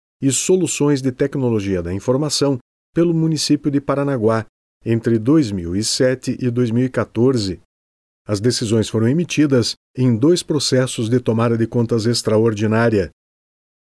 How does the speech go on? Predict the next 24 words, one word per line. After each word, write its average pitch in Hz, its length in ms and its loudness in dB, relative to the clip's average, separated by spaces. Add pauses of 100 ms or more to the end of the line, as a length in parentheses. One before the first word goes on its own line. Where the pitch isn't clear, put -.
Regina 107 460 0
de 104 120 0
Fátima 101 500 -2
Trigo 110 460 -2
do 92 120 -8
Nascimento, 127 720 0 (300)
secretária 123 720 0
extraordinária 127 1040 0
de 92 100 -8
Tecnologia 110 840 -2
e 123 60 0
Informação 113 800 -2
da 123 140 0
Prefeitura 92 640 -6
à - 40 -2
época, 113 560 0 (440)
foi 151 140 0
multada 139 540 0
devido 131 300 0
à 143 40 4
inobservância 147 840 0
das 101 200 -2
normas 98 340 -4
jurídicas 131 680 0